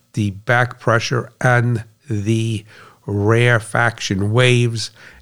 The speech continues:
And the thing is that an engine does not like back pressure, and the closer that the back pressure is to the exhaust port, the restriction, we say, we don't use the word back pressure, the restriction in the engineering community is to the exhaust port,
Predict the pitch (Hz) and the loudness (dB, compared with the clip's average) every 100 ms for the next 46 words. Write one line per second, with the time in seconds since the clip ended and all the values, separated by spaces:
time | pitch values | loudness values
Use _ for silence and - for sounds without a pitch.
0 | - 110 104 - 120 113 104 113 101 95 | -4 -2 -2 -2 0 0 -2 -2 -2 -8
1 | - 131 123 123 120 110 110 98 107 110 | -2 0 0 0 0 0 -2 -2 -2 0
2 | 113 110 110 120 131 113 120 120 - 127 | 0 0 0 -2 -4 0 0 0 -2 -2
3 | - 127 117 - - 123 107 104 - 147 | 0 -2 -4 -8 -8 -4 -4 -6 -4 0
4 | 131 - 117 110 117 - 101 110 107 104 | 2 2 -2 0 -4 -2 -4 0 0 -2
5 | - 123 110 - 113 104 - 107 104 98 | -4 -2 -2 0 -2 -2 -4 -6 -4 -6
6 | 98 101 117 117 - - 120 123 123 - | -8 -6 -4 -4 -6 -6 0 0 0 -14
7 | - - - _ - 95 95 - - 117 | -20 -20 -20 _ -2 -2 -2 -6 -2 -4
8 | - 113 110 110 98 107 104 107 104 104 | -2 -4 -2 -4 -4 -2 -2 0 0 -2
9 | 107 - 92 92 87 101 92 - 107 - | -4 -6 -8 -10 -6 -4 -4 -2 -2 0
10 | 110 - - 92 90 - - 110 - 113 | -4 -4 -10 -10 -8 -8 -4 -4 -4 -4
11 | 101 - 104 95 95 104 104 101 104 113 | -4 -8 -10 -8 -8 -6 -4 -4 -2 -2
12 | 110 104 107 107 101 - - - 107 - | -2 -2 -4 -4 -4 -14 -16 -2 -2 -2
13 | 110 104 98 92 104 104 - - 104 | -4 -2 -4 -2 0 0 -2 -2 -2